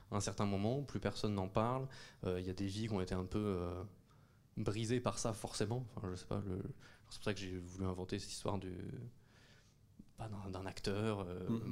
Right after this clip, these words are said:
Speaker 1: maudit. Enfin, je veux dire, c'est, c'est, en fait, c'est cette émotion-là, quoi, c'est de découvrir qu'il y a, euh, à un endroit tout un tas d'images, euh, bah, disparues, que personne, de films que personne ne reverra plus et tout. En fait, on peut juste prendre, euh,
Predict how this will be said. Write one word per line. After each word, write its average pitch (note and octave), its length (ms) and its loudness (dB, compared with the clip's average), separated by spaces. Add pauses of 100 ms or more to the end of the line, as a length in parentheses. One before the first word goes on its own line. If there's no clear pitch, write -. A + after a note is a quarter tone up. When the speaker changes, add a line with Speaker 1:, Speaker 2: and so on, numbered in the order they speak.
(140)
Speaker 1:
maudit. G#2 380 0
Enfin, G#2 180 0
je G2 80 -2
veux F#2+ 100 -4
dire, - 40 -6 (760)
c'est, - 140 -4
c'est, - 120 0
en G#2+ 60 2
fait, C3+ 100 6
c'est A#2 120 4
cette A#2+ 160 0
émotion-là, B2 420 4
quoi, G#2+ 120 0
c'est - 100 -6
de G2 80 -8
découvrir A2+ 440 2
qu'il G#2 140 0
y G2+ 80 4
a, A2 160 6
euh, F#2 220 4 (400)
à A2+ 80 4
un A2 160 4
endroit G#2+ 440 4
tout - 160 -4
un G#2 60 2
tas G#2+ 100 2
d'images, G#2 480 2
euh, F2+ 320 0 (920)
bah, - 120 -12 (380)
disparues, G#2 600 -4
que - 80 -14
personne, G#2 340 -4
de G#2 80 0
films A2 220 -2
que G#2+ 100 -4
personne G#2+ 240 -4
ne G2+ 60 -2
reverra F#2+ 300 0
plus A2 200 0
et - 20 -2
tout. C3 220 -2 (340)
En G2+ 60 0
fait, A#2 100 6
on A2 80 4
peut G2+ 100 0
juste A2+ 280 0
prendre, A#2 520 4 (760)
euh, F2 240 -2